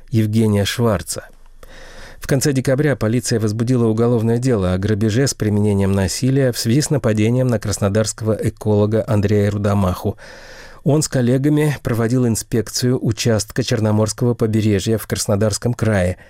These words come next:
Экологи утверждали, что территория принадлежит Николаю Егорову, однокурснику президента Владимира Путина.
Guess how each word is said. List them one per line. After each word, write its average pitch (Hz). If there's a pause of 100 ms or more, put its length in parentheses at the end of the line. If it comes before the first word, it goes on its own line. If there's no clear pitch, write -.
(160)
Экологи 156
утверждали, 113
что 110
территория 131
принадлежит 120
Николаю 120
Егорову, 117
однокурснику 110
президента 104
Владимира 101
Путина. 85